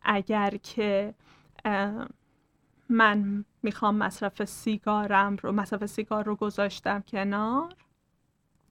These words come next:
باید توی موقعیت هایی که مثلاً دوستان دیگه همه سیگاریان، توی اون موقعیت ها قرار نگیرم، یا موقعیت هایی که اگر می‌بینم شروع کنندش اون احساس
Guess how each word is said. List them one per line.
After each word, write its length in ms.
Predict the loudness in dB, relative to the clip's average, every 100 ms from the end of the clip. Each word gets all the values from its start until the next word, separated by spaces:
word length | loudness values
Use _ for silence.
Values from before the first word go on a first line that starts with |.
| -2
باید 320 | 2 4 2 0
توی 320 | -2 2 4
موقعیت 640 | 4 2 0 0 0 -2
هایی 340 | -2 0 0 -2
که 300 | 0 0 0 -6 -18
مثلاً 160 | 0 2
دوستان 440 | 2 -2 -2 0 0
دیگه 180 | 0
همه 340 | 0 2 2 -2
سیگاریان، 840 | -2 0 0 2 0 0 0 0
توی 180 | 0 0
اون 80 | 2
موقعیت 420 | 2 2 -2 -2
ها 100 | -2
قرار 400 | 0 2 0 -2
نگیرم، 540 | -4 -6 -8 -6 -8 -8 _ _ _ -20 -20 -20 -4
یا 360 | 2 4 4 4
موقعیت 540 | 2 2 2 0 0
هایی 140 | 0 0
که 120 | 2
اگر 240 | 2 2
می‌بینم 400 | 2 2 2 0
شروع 340 | -2 -2 -2 -2
کنندش 540 | 0 2 2 0 -2
اون 120 | 0
احساس 320 | 0 -2 -6